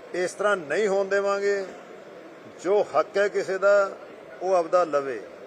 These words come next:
ਪਰ ਸਾਡੇ ਹੱਕਾਂ 'ਤੇ ਡਾਕਾ ਮਾਰਨਾ, ਬੇਸ਼ੱਕ ਕੇਂਦਰ ਦੀ ਸਰਕਾਰ ਹਰ ਤਰੀਕਾ ਅਪਣਾ ਰਹੀ ਹੈ, ਬੀਬੀਐਮਬੀ ਦੇ ਜ਼ਰੀਏ ਅਪਣਾ ਰਹੀ ਹੈ। ਹਰ ਮਨੋਹਰ ਲਾਲ ਜੀ ਖੱਟਰ ਸਾਹਿਬ ਜਿਹੜੇ ਕੇਂਦਰ ਦੇ ਵਿੱਚ ਵਜ਼ੀਰ ਨੇ,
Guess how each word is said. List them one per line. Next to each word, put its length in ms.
ਪਰ 140
ਸਾਡੇ 420
ਹੱਕਾਂ 360
'ਤੇ 140
ਡਾਕਾ 360
ਮਾਰਨਾ, 520
ਬੇਸ਼ੱਕ 400
ਕੇਂਦਰ 320
ਦੀ 140
ਸਰਕਾਰ 600
ਹਰ 420
ਤਰੀਕਾ 380
ਅਪਣਾ 240
ਰਹੀ 240
ਹੈ, 60
ਬੀਬੀਐਮਬੀ 520
ਦੇ 120
ਜ਼ਰੀਏ 320
ਅਪਣਾ 280
ਰਹੀ 220
ਹੈ। 140
ਹਰ 80
ਮਨੋਹਰ 420
ਲਾਲ 200
ਜੀ 140
ਖੱਟਰ 380
ਸਾਹਿਬ 320
ਜਿਹੜੇ 180
ਕੇਂਦਰ 420
ਦੇ 100
ਵਿੱਚ 200
ਵਜ਼ੀਰ 440
ਨੇ, 260